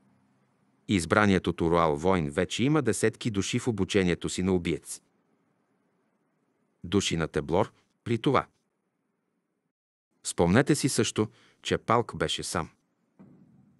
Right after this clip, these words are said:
А Карса ще разполага с двама силни войни. И да умре,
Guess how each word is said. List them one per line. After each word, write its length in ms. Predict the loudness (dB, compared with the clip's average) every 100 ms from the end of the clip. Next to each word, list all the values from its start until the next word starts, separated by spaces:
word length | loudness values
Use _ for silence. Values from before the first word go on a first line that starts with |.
| _ _ _ _ _ _ _
А 140 | 0 2
Карса 360 | 2 2 0
ще 180 | 0 0
разполага 500 | 0 0 2 2 2
с 100 | -2
двама 320 | -2 0 0
силни 400 | -4 -2 0 0
войни. 420 | 0 -2 -2 -10 _ _ _ -20 _
И 100 | 2
да 120 | 4
умре, 320 | 4 2 0